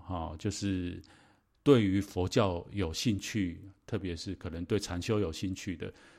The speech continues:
所以关于禅修方面的问题，还是，呃，佛教上面的问题，欢迎大家就是加入 Clubhouse 以后，呃，每周的礼拜天，然后到我的这个房间来，然后来一起加入讨论。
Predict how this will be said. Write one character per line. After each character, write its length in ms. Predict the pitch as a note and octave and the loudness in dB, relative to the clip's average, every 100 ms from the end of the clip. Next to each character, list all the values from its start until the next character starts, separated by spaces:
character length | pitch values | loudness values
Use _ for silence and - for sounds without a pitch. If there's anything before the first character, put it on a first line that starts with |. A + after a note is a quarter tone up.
| _ | _
所 220 | - C3 | -2 4
以 100 | C3+ | 4
关 260 | C3 C#3+ C#3+ | 6 6 6
于 120 | A2+ | 4
禅 240 | - F#2+ G2+ | 0 -2 2
修 180 | B2+ | 2
方 160 | A2 A#2+ | 4 6
面 160 | B2 G2+ | 6 6
的 100 | G2+ | 4
问 220 | A2+ G2 | 4 2
题， 380 | - D#2 D#2+ F2+ | -6 -12 -12 -12
还 180 | - F2+ | -8 -8
是， 400 | E2+ A2+ G#2+ F#2 - - - _ - | -4 -2 -2 -2 -8 -20 -20 _ -12
呃， 120 | G#2 | -8
佛 180 | F#2 G2+ | 0 2
教 140 | A2+ A2+ | 4 6
上 180 | A#2 | 6
面 140 | A2+ G2+ | 6 8
的 80 | G2 | 8
问 180 | A2 | 8
题， 360 | F2+ E2+ E2 E2+ | 6 -2 -6 -6
欢 200 | - A2+ | -2 0
迎 120 | G2 | 0
大 160 | F#2 F#2 | -2 -4
家 200 | F#2+ F2 | -4 -6
就 120 | F#2+ | -8
是 180 | F#2 G2 | -6 -8
加 200 | - G#2 | -2 0
入 120 | G#2 | 0
Clubhouse 760 | G2+ F2+ E2+ - - F2 - D#2+ | -2 -4 -4 -6 -4 -4 -4 -10
以 100 | D2 | -8
后， 220 | D#2+ E2+ - - - - | -6 -6 -8 -20 -20 -12
呃， 100 | E2+ | -6
每 180 | E2+ D#2 | -4 -4
周 560 | F2 G2+ G2 G2 G2 G2+ - | 0 2 4 2 0 -4 -6
的 260 | F2 D#2+ | -6 -6
礼 140 | D#2 D#2+ | -6 0
拜 160 | G2+ | 2
天， 560 | F#2+ - F#2 F2 E2+ F2 | 2 0 -2 -2 -6 -8
然 120 | D#2 | -6
后 120 | E2 | -6
到 300 | E2+ F#2 E2 D2+ E2 | -4 -4 -4 -6 -8
我 100 | D#2+ | -10
的 100 | D2+ | -8
这 120 | D#2+ G#2 | -6 -2
个 140 | F#2+ | -2
房 220 | E2 E2 | -2 -2
间 320 | F#2+ A2 G#2+ G2+ | 0 2 4 4
来， 320 | D#2+ D#2+ E2 - - - - | 2 -2 -10 -18 -20 -20 -10
然 160 | E2 | -4
后 180 | F2+ G2+ | -2 0
来 400 | E2+ D#2 D#2 D2+ D#2 D#2+ | -2 -4 -6 -8 -12 -10
一 60 | |
起 260 | A2 - D#2 _ | -8 -8 -10 _
加 200 | - G2 | 0 2
入 220 | G#2+ G2 D2+ | 2 0 -2
讨 340 | - D2+ C#2+ | -6 -6 0
论。 240 | F#2+ F2+ | 2 2